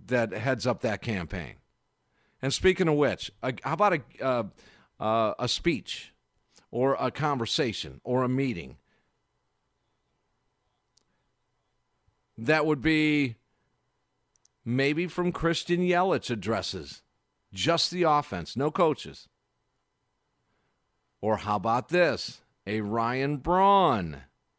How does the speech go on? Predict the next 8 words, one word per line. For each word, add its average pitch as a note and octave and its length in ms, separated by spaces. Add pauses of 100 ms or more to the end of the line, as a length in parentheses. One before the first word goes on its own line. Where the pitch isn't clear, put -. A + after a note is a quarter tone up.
(120)
as G#2 160
our B2 80
last D3+ 320
caller B2+ 340
indicated. F#2+ 600 (840)
Ryan C#3 460
Braun F3 380
addresses A#2 960